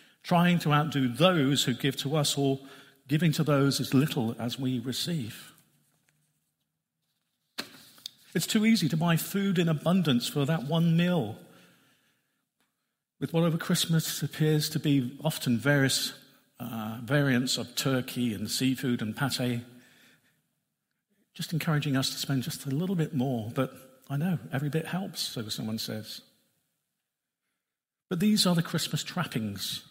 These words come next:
we get caught up in each year. Someone said, "Christmas is when you buy this year's gifts with next year's money." I'm sure for many that's true. For many today, they hate Christmas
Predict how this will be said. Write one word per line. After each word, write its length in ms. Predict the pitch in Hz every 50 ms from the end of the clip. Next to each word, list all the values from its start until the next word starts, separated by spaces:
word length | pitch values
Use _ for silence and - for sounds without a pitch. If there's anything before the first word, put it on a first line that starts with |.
| -
we 100 | - 131
get 180 | 127 143 - -
caught 300 | - 147 139 127 - -
up 180 | 151 131 - 123
in 80 | 107
each 260 | 117 117 117 - -
year. 340 | - 131 131 123 101 98 - - - _ _ _ _ _ _ _ _ _ _ _ _ _ _ _ _ _ _ _ _ _ _ _ _ _ _ _ _ _ _ _ _ -
Someone 340 | - - 185 170 170 156
said, 440 | 139 - - - 175 143 127 - - - - - - - _ _ _ _ _ _ _
"Christmas 600 | - - 185 185 - - - 143 127 120 - -
is 180 | - 135 - -
when 160 | 139 139 147
you 100 | 151 151
buy 240 | 135 143 143 143 135
this 300 | 120 151 156 - - -
year's 240 | 156 147 139 127 -
gifts 540 | - 147 135 127 - - - - - -
with 160 | 127 120 - 127
next 320 | 120 139 143 - - -
year's 240 | 135 131 127 117 131
money." 320 | 135 135 120 98 92 85 - - - _ _ _ _ _ _ _ _ _ _ _ _ _ _ _ _ _ _ _ _ _ _ _ _ _ -
I'm 80 | 107 107
sure 180 | - - 127
for 140 | 117 - 120
many 160 | 120 127 120
that's 200 | 110 113 107 -
true. 300 | - - 135 120 110 107 - - - - _ _ _ _ _ _ _ _ _ _ _ _ _ _ _ _ _ _ _ _ _ _ _ _ _ _ -
For 60 | 180
many 220 | 170 185 185 165
today, 360 | 147 - 143 190 185 180 151
they 160 | 120 151 151 131
hate 280 | 120 156 165 180 -
Christmas 580 | - - 160 - - - 107 98 - - -